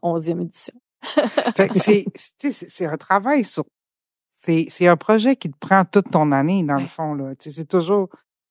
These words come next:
Speaker 2: en
Speaker 1: C'est toujours
Speaker 2: arrière-plan, c'est toujours là, c'est toujours, euh
Speaker 1: Ouais, puis tu sais,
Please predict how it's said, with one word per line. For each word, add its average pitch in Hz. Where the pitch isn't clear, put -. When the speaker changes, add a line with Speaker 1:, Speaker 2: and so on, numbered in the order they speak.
Speaker 2:
en -
Speaker 1:
C'est 165
toujours 165
Speaker 2:
arrière-plan, 170
c'est 170
toujours 170
là, 180
c'est 151
toujours, 165
euh 147
Speaker 1:
Ouais, 247
puis -
tu -
sais, 262